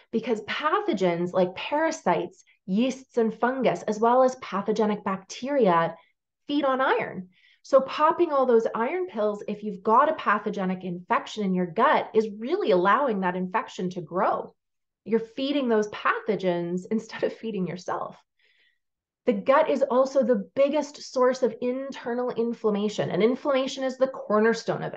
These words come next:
every single period problem. Inflammation impacts how well your body can make hormones, how your hormones communicate with your cells, and how they communicate with each other. And inflammation is gonna impact the estrobolome.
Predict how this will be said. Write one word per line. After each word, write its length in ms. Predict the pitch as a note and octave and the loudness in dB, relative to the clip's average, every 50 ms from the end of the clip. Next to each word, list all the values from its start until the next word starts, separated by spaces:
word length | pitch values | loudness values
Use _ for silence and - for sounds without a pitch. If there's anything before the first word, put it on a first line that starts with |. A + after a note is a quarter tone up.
| - - | -2 2
every 460 | - A#3+ B3+ B3+ B3 B3 C4 C4+ C4+ | 4 6 6 4 4 2 -2 -2 -2
single 380 | - - A#3 A3 A3 A3 A3 A3 | 0 0 0 0 2 2 2 0
period 400 | - - G3 F#3+ G#3 G#3+ G#3 G3+ | -2 -4 -6 -2 -2 -2 -2 -4
problem. 500 | - - C#3+ - - - - - - _ _ _ _ _ - - - - - - _ _ | -4 -6 -6 -6 -6 -8 -14 -14 -18 _ _ _ _ _ -20 -20 -20 -20 -20 -20 _ _
Inflammation 800 | B3 C4 C#4 D4 C#4+ - D4+ C4+ C4 C4+ D4+ D#4+ - - A#3 G3+ G3+ | 2 2 2 2 0 2 2 2 4 4 2 0 0 2 2 2 4
impacts 640 | - B3 C4 C#4 C#4+ C#4 - C4 B3 B3 - - | 4 4 4 4 2 -2 -2 -2 -2 -2 -2 -6
how 260 | - - - C4+ C#4 C4 | -12 -2 2 4 4 4
well 220 | B3 A#3+ B3+ C#4+ | 6 4 4 4
your 160 | C#4+ D4 C#4+ | 4 2 0
body 320 | A3 G#3 G3+ F#3+ F3 E3+ E3 | 0 2 2 0 0 -2 -6
can 160 | - - D#3+ | -8 -8 -8
make 160 | D#3 - - | -8 -8 -10
hormones, 500 | - - D3+ D3 D3+ - F#3+ F#3+ F#3+ - _ - - - - - | -10 -8 -8 -8 -8 -10 -14 -16 -16 -18 _ -20 -20 -20 -14 0
how 160 | - C#4+ D4 | 2 4 4
your 180 | D4 D4+ D4 | 4 2 -2
hormones 460 | C4+ C4+ C4+ C#4 D4 C#4+ C#4+ D4 C#4+ C#4+ | -4 -2 -2 -2 0 0 -2 -4 -6 -8
communicate 720 | - - C4+ A#3 A#3 A#3+ B3 C4 C#4+ C#4+ C#4 - A3+ G3+ | -8 -6 -4 -2 -2 0 0 -2 -2 -4 -2 -2 -2 -2
with 180 | F3+ F#3+ F3+ F#3 | 0 -2 -2 -2
your 120 | F#3 E3+ | -2 -2
cells, 340 | D3+ - - - - - - - | -2 -4 -8 -8 -8 -8 -4 -2
and 120 | - B3 B3+ | 0 0 0
how 200 | B3 - F4 G#4+ | 2 2 4 4
they 100 | A#4+ A4+ A#4 | 4 4 2
communicate 380 | - F4+ D#4+ E4+ E4+ - D#4 C#4+ | 0 -4 -4 -6 -6 -6 -4 -4
with 160 | C#4 C#4 C#4+ | -4 -4 -4
each 160 | C4+ C4+ - | -8 -8 -4
other. 360 | - - - - - - - - _ _ _ _ _ _ _ _ _ _ _ _ _ | -4 -4 -4 -4 -6 -8 -10 -14 _ _ _ _ _ _ _ _ _ _ _ _ _
And 120 | A#3 A#3+ B3+ | 2 4 4
inflammation 580 | C#4 C#4 C#4 - C4 B3 B3+ D#4+ - - A3+ | 4 2 2 0 0 0 0 -2 -2 -2 -2
is 100 | A3 A3 | 0 2
gonna 160 | - G#3+ A3 | 2 2 2
impact 480 | G#3+ F3+ E3+ E3 - - F#3 F#3 - - | 2 0 -2 -4 -6 -6 -8 -8 -8 -4
the 100 | - A3 | -2 -2
estrobolome. 640 | A3+ A3+ - B3+ C#4 C#4 - - - G#3 F#3+ - | -2 0 0 -2 0 0 0 -2 -2 -6 -10 -8